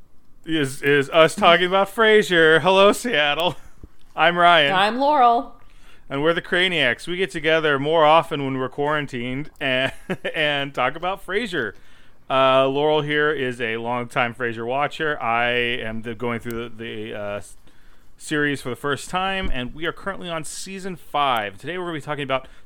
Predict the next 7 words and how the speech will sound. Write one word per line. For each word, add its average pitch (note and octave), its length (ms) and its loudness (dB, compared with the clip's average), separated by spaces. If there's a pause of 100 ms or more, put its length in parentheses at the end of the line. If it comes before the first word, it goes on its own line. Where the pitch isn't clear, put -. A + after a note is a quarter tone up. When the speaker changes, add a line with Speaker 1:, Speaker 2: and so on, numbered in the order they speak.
Speaker 1:
two E3 160 -2
episodes, C3 480 -4
the A#2 60 -14
first D#3+ 280 -8
of A2 120 -10
which C#3 320 -10
is G2 640 -10